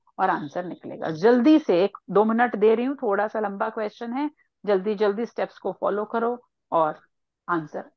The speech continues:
निकालो। शाबाश, जल्दी से। और एक request है, जिसको भी कोई भी point समझ नहीं आए, वो आओ mic के पास और पूछो। डाउट्स के साथ नहीं जाना है हमें।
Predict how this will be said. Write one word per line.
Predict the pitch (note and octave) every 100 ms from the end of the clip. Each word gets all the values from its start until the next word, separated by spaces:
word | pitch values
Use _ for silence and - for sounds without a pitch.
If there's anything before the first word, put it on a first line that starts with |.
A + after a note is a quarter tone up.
| -
निकालो। | - - - _ _ _ _ _ _ _ _ _ _ _
शाबाश, | A#3+ F3+ D3+ G3+
जल्दी | C4+ C#4+ D#4
से। | G#3+ D3+ - _ -
और | A#3 A3+ E3 - _ _ _ _ -
एक | C#4+ A3+
request | A3+ C4+ D#4+ F4+ -
है, | A3+ B3 A3
जिसको | C4+ - - E4+ D#4+
भी | A#3 E4
कोई | E4 B3+ C4 C4+
भी | C4
point | D4 - A3 B3+
समझ | - G#3+ A#3 G#3
नहीं | F3 E3 F3 F3+ A#3+ C4+
आए, | D#3 D3 C#3 _ _ _ _ _ _ _ _ _ _ G#3
वो | A3 E4 G#4 - _ - E3+ F3 F3 -
आओ | G#3+ B3 E4+ E4
mic | B3+ A#3 -
के | A#3
पास | A3+ A#3+ A#3+
और | B3+
पूछो। | B3 G3+ E3 - _ _ _ _ _ _ _ _ _ _ _ _ _ _ _ _ _ _ _ _ _ _ _ _ _ _ -
डाउट्स | E3 D#3+ A#3+ E4+ -
के | - E4
साथ | D4+ D#4 D#4
नहीं | A#3 G3 A#3
जाना | G3+ D#3+ D#3
है | - E3+
हमें। | E3+ -